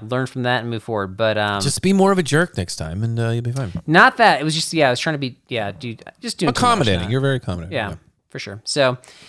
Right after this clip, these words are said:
Speaker 1: uh, okay, last one, where you went wrong.
Speaker 2: Yes.
Speaker 1: So,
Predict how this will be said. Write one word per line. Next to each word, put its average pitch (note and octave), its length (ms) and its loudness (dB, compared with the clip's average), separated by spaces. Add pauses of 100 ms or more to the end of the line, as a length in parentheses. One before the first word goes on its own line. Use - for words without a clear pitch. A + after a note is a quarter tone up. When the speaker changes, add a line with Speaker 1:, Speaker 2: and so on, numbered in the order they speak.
(600)
Speaker 1:
uh, F3 720 10
okay, F#3+ 200 8
last E3+ 360 4
one, G3 240 6
where G3 440 10
you F#3+ 840 2
went D3+ 560 2 (440)
wrong. A#2+ 480 6
Speaker 2:
Yes. A2+ 460 4
Speaker 1:
So, B2+ 760 6